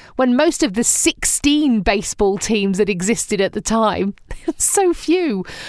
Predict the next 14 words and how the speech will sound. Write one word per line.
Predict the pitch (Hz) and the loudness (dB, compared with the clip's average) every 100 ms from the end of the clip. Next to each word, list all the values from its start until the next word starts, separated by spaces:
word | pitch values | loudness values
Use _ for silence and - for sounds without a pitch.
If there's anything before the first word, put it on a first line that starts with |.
| - | -2
were | 269 | 2
actually | 330 339 330 | 2 2 0
from | - 233 | 0 0
parts | 269 220 185 | 2 0 0
of | 233 | -2
the | 208 | 0
U | 196 220 | 0 2
S | 180 165 | 0 0
that | 240 | -2
were | 226 | -2
freezing | 294 - 392 392 370 370 247 208 | -4 -2 0 2 2 2 2 2
until | 196 - 226 | 0 0 0
late | 226 226 - | 2 -2 -2
spring, | - - 349 330 190 | -8 -2 -2 0 -2